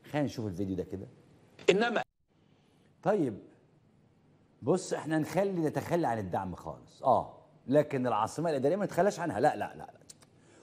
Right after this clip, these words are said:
Speaker 1: وهتلاقي ده على فكرة في نفس الحوار. عمرو أديب بيدافع عن الاستمرار في بناء عاصفة، عاصمة الصحراء.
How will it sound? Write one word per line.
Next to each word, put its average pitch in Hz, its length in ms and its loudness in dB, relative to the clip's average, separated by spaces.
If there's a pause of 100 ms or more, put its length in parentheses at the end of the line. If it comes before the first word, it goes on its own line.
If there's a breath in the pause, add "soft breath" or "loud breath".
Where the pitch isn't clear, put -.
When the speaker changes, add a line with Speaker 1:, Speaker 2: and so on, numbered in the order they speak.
(160 soft breath)
Speaker 1:
وهتلاقي 170 720 2
ده 190 100 2
على 175 240 0
فكرة 170 340 -4
في 165 140 -4
نفس 160 260 -2
الحوار. 110 420 -4 (760 soft breath)
عمرو 135 440 4
أديب 120 420 2
بيدافع 147 440 2
عن 113 200 2
الاستمرار 110 640 0
في 120 180 -4
بناء 117 360 0
عاصفة، 98 720 -4
عاصمة 95 680 2
الصحراء. - 560 -8